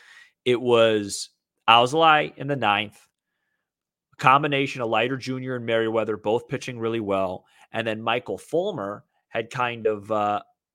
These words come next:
you know, turned his season around a little bit. And so when you put those together, you know, you had a nice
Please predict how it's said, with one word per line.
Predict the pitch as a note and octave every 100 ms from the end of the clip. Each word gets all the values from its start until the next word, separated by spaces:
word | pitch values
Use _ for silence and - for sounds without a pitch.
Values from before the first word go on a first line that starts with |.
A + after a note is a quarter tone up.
| _ -
you | B2
know, | G#2 G2 -
turned | C3+ B2+
his | A2+ G#2
season | - C#3+ A#2+
around | G#2+ G2+ F#2+
a | F2+
little | F#2 F2
bit. | - F2 - _ _ _ _
And | A#2+ A2+
so | - A#2+ A#2 -
when | B2
you | A2+
put | C3 D#3
those | C#3+ B2+
together, | - G#2+ C#3 F3+ A#2+ B2 B2 _ _ _
you | E3+
know, | A2+ A#2 _ -
you | B2
had | C3+ B2+
a |
nice | A2 A2+ B2 C3+ -